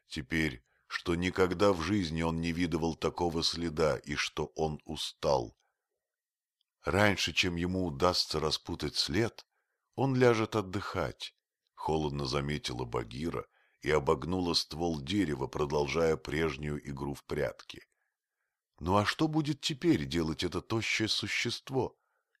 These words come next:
«Есть или выпускать изо рта дым.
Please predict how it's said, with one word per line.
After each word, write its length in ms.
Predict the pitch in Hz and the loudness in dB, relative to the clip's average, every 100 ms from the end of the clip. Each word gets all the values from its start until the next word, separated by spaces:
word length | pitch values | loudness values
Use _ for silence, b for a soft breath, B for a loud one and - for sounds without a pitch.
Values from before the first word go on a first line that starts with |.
| _ _ _ _ _ | _ _ _ _ _
«Есть 600 | 71 104 143 - - - _ | -2 2 2 0 -4 -12 _
или 240 | 85 87 | -2 0
выпускать 720 | 87 85 - 87 - 120 123 - | 2 0 0 -2 4 4 4 0
изо 260 | 101 101 | 0 2
рта 240 | 92 - 101 | 2 0 -2
дым. 420 | 76 80 78 | -2 -4 -4